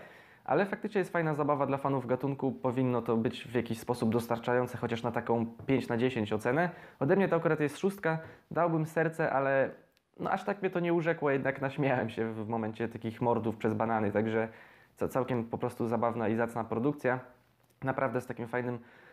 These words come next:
powiedzmy, pomysłem jakimś tam nowatorskim i realizatorsko to też wyszło naprawdę dobrze, bo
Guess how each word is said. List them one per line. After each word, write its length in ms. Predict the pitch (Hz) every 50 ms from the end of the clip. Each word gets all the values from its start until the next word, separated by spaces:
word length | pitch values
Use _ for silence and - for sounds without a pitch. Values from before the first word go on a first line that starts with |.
| - - _ _
powiedzmy, 400 | 127 120 123 123 123 - 127 110
pomysłem 440 | - 123 127 131 131 - 120 117
jakimś 260 | 117 113 117 123 117 -
tam 140 | 120 117
nowatorskim 600 | 120 120 110 117 117 123 123 123 123 - 120 117 117
i 120 | 117 120
realizatorsko 800 | 123 139 143 135 131 120 127 123 127 135 151 135 - - 113 117
to 120 | 117 - 101
też 240 | - 135 127 120 113
wyszło 340 | 113 127 127 - - 131 131
naprawdę 540 | 127 - - - 135 139 139 139 165 165
dobrze, 440 | 156 151 - 220 139 117 107 110 107
bo 400 | 104 104 107 110 113 110 107 104